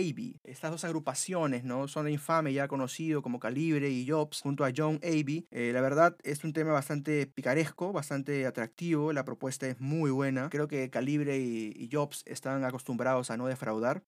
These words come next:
La verdad, no tenía información sobre Young A B antes de este tema y me parece que es bastante elogiable.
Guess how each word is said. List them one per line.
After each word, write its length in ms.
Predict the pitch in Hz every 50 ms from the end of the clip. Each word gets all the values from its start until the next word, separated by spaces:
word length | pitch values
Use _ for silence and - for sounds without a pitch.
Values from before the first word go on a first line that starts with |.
| _ -
La 120 | - 120
verdad, 260 | 120 123 131 139 139
no 220 | 120 139 147 156 156
tenía 380 | 160 143 143 147 147 139 135
información 480 | 131 127 127 127 120 120 113 - 131 131
sobre 260 | 131 143 127 120 117
Young 220 | 123 135 131 135 -
A 180 | 143 139 135 127
B 200 | 127 127 127 127
antes 300 | 123 123 123 127 131 127
de 100 | 120 117
este 200 | 120 - - -
tema 360 | - - 156 143 135 139 185 - _
y 80 | - 143
me 100 | 135 131
parece 420 | 131 127 127 151 165 160 - 135
que 100 | - 135
es 60 | 131 139
bastante 840 | 135 131 - 139 135 131 131 143 135 131 127 120 113 101 78 - _ _ _ _ -
elogiable. 720 | - 131 120 117 - - - 143 123 104 90 85 131 -